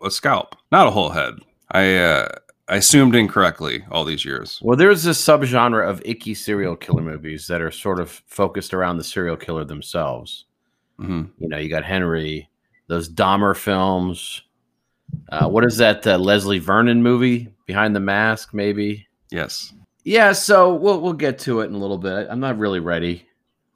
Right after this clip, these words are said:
Speaker 2: I wanna talk about something else. <laughs> Oh my God.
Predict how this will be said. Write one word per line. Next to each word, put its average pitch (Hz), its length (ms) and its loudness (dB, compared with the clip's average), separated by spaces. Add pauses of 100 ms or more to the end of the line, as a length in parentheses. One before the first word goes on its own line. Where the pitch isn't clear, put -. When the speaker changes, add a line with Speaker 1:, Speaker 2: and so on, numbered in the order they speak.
Speaker 2:
I - 60 -10
wanna 120 220 -2
talk 101 260 2
about 95 340 2
something - 260 -14
else. 113 520 0 (1200)
<laughs> 233 60 -6 (2750)
Oh 113 400 4
my 85 280 -4
God. 85 640 -8